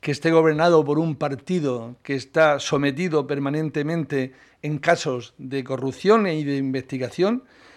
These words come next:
y desde luego el registro de esta mañana certifica una vez más que el Partido Popular está constantemente pendiente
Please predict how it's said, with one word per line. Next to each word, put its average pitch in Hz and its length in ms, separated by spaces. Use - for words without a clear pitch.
y 135 100
desde 131 180
luego 170 580
el 131 220
registro 156 460
de 151 80
esta 151 160
mañana 151 460
certifica 139 1000
una 151 280
vez 143 180
más 156 360
que 143 140
el 135 140
Partido 147 560
Popular 143 420
está 151 760
constantemente 156 840
pendiente 160 760